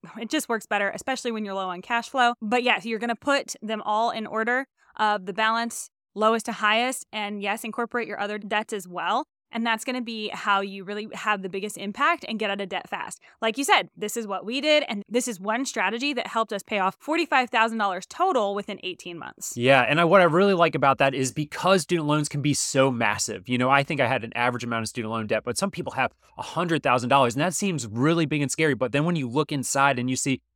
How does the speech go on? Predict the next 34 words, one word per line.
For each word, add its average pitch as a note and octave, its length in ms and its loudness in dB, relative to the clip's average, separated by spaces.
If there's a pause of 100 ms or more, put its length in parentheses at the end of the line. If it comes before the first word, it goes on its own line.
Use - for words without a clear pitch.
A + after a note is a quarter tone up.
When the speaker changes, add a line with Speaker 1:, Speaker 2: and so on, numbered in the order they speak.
(100)
Speaker 2:
you C#3+ 120 2
know F#3 100 6
what, F3+ 220 4 (120)
it's D3 160 -2
broken D#3+ 340 2
up D3+ 120 0
into B2+ 160 -2
ten C#3+ 340 -4
different D#3 300 -4
loans, B2+ 320 2
and B2+ 140 0
I F3+ 80 6
could A3+ 180 -2
actually, D#3+ 460 0
if - 340 -10
I D3+ 240 0 (140)
thought E3+ 200 4
about C#3+ 220 4
that, A#2+ 160 0
I C#3+ 60 2
could G3 120 0
actually E3 260 0
get C#3 260 0
rid B2 320 2
of B2+ 100 0
one C3 300 0
loan D3+ 160 0
at C#3 100 0
a C3 60 0
time C3 240 -2
and A2 80 -8 (100)
focus C#3+ 320 0
on C3 180 0
that. A#2 280 2